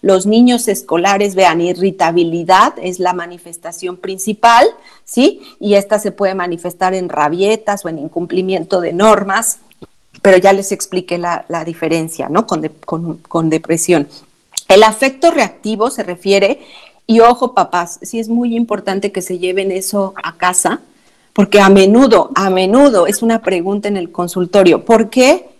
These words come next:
si el adole-, por qué si el chico, la chica está deprimido, por qué me sigue pidiendo permiso para ir a la fiesta, ¿no? Por ejemplo, ¿no? O ¿por qué me sigue pidiendo permiso para conectarse, ¿no? En el teléfono con la amiga. Si está triste, ¿no?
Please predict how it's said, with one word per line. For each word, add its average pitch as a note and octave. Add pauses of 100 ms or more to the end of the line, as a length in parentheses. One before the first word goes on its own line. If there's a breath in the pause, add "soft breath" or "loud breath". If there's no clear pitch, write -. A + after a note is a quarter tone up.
(300)
si A3
el G3+
adole-, F#3
por G3
qué D4
si D4
el G#3
chico, A3+
la E3+
chica A3
está G#3
deprimido, G#3
por G#3+
qué G#3+
me A3+
sigue G3
pidiendo G#3+
permiso A#3
para F3+
ir F3+
a F3
la E3+
fiesta, F3
¿no? D#4+ (100)
Por G3
ejemplo, G#3 (640 loud breath)
¿no? - (440 loud breath)
O B3+
¿por A#3+
qué B3+
me D4
sigue C4
pidiendo A3+
permiso G#3+
para E3
conectarse, F#3
¿no? D#4+
En G#3+
el E3+
teléfono G3+
con D#3+
la C#3+
amiga. D#3+
Si E3+
está E3
triste, C#4
¿no? F#3+